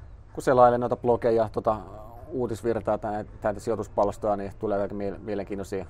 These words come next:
vastaan. Sit niinku tää tuli vastaan ja pikkusen lähemmistä niinku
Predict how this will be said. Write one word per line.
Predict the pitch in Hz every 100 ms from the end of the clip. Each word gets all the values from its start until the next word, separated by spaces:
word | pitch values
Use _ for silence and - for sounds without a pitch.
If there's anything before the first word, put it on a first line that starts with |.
| -
vastaan. | 98 - -
Sit | -
niinku | 107 127 - -
tää | 156 147
tuli | 143 139
vastaan | 143 - 123
ja | 120 - - - - -
pikkusen | 135 - 123
lähemmistä | 120 117 113 107
niinku | 113 104 110